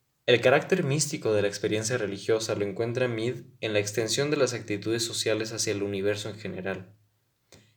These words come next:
Es sorprendente que Mead no sugiriera expresamente en ninguna parte la conexión existente entre las concepciones personalistas de Dios y el concepto del otro generalizado.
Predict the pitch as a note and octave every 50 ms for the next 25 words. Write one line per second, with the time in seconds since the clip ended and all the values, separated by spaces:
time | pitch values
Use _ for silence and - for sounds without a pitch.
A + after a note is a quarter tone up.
0 | _ - - A2+ - A#2+ A2+ A#2 A#2 G#2+ G#2 A#2 C3 C#3 D#3 D3+ - A#2 A2 A2
1 | A#2 B2 A#2 A#2 A2+ A#2 C3 C3+ - - D#3+ - - A#2 G#2 G#2 A2 B2+ C3+ C#3+
2 | B2+ - - - A2 G2+ - - G#2+ G#2 G#2 G2+ G2+ F#2 A2 G#2+ G#2 G2 F#2+ G#2+
3 | A2 A2+ G#2+ A2 G#2 G#2 - - A#2 A#2 B2 A2+ - G2+ G2 F#2+ F#2 - - G#2+
4 | G#2+ G#2 G#2 - G#2 G#2 - - A2 G#2+ G#2 G#2 G#2 G2+ G2 G2 F#2+ G2 F#2+ F#2
5 | - - G2+ G2 - G2+ F2+ - - A#2 A#2+ C3 - - B2 G#2+ - A2+ G2 G2+
6 | G2+ G#2+ A2 G#2+ - A2+ G#2 G2+ G2+ F#2+ G#2 A2+ A#2+ A#2+ C3+ C#3 - - - _
7 | _ _ _ _ _ _ _ _ - A2+ A2+ A2+ A2 G#2+ G#2 G#2 G2 F#2 - A2
8 | G#2 G2+ G2+ - - B2 A#2+ - - C3 A#2 G#2+ G2+ G2+ G#2 F#2+ G#2 G#2+ - -
9 | G2+ G2 G2 G2 F#2+ F#2 F#2 F#2 - - G2 F#2+ F#2 F#2 - -